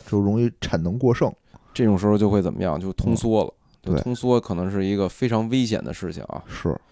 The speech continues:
Speaker 2: 所以今年你看啊，就是各种各样的这个会议啊，什么那个中央工作会议、什么经济会议，
Speaker 1: 嗯。
Speaker 2: 都说这叫，叫什么呀？就刺激消费，
Speaker 1: 刺激消费。
Speaker 2: 一定要刺激消费。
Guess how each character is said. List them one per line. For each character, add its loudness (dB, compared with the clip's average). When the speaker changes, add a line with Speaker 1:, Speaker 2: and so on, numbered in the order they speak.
Speaker 2:
所 2
以 4
今 2
年 4
你 0
看 -4
啊， -4
就 -6
是 -2
各 -2
种 -4
各 -2
样 2
的 -2
这 -4
个 -4
会 -2
议 0
啊， -2
什 -14
么 -2
那 -2
个 -4
中 0
央 2
工 -4
作 2
会 -4
议、 0
什 -8
么 -6
经 -2
济 0
会 -2
议， -2
Speaker 1:
嗯。 -2
Speaker 2:
都 2
说 0
这 0
叫， -4
叫 -8
什 -6
么 -6
呀？ -8
就 -12
刺 -2
激 -2
消 2
费， -4
Speaker 1:
刺 0
激 4
消 2
费。 6
Speaker 2:
一 6
定 -
要 4
刺 -8
激 -6
消 -4
费。 -6